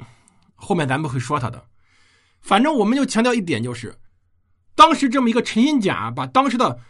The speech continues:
洪承畴挤兑的没办法，只能去打仗。所以最后呢，洪承畴呢，就只能不得已而进军，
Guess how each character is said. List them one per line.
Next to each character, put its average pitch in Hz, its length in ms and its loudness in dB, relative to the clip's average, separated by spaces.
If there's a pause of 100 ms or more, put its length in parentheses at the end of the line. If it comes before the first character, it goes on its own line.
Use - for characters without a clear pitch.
(360)
洪 233 180 2
承 285 60 4
畴 240 180 6
挤 156 200 -4
兑 175 80 4
的 185 60 4
没 170 100 2
办 262 160 4
法， 117 140 -4
只 - 320 -4
能 160 180 0
去 269 100 0
打 - 220 -4
仗。 104 180 -12
所 247 220 -4
以 208 100 2
最 220 200 0
后 196 160 2
呢， 104 180 -8 (400)
洪 233 180 0
承 302 80 2
畴 214 200 4
呢， 226 160 2 (140)
就 214 120 -4
只 180 220 -2
能 185 220 0
不 226 120 0
得 220 140 4
已 165 100 0
而 175 140 -2
进 196 160 -2
军， 220 240 2